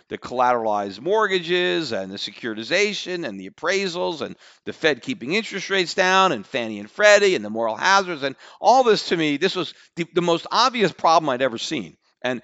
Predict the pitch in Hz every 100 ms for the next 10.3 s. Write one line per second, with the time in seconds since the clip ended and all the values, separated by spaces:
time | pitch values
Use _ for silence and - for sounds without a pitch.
0 | _ - 160 151 226 196 170 208 196 156
1 | 165 131 - 147 139 135 - 120 113 117
2 | 110 - 131 98 156 202 110 87 151 127
3 | 120 147 127 123 117 123 151 - 226 -
4 | _ _ _ _ - 180 170 - _ _
5 | _ _ _ _ 120 160 208 202 180 -
6 | - _ 117 123 87 107 160 - _ _
7 | _ 113 120 135 110 175 151 139 104 -
8 | 135 170 151 - 190 170 - 233 165 135
9 | 131 139 123 156 156 160 147 185 185 -
10 | 277 180 -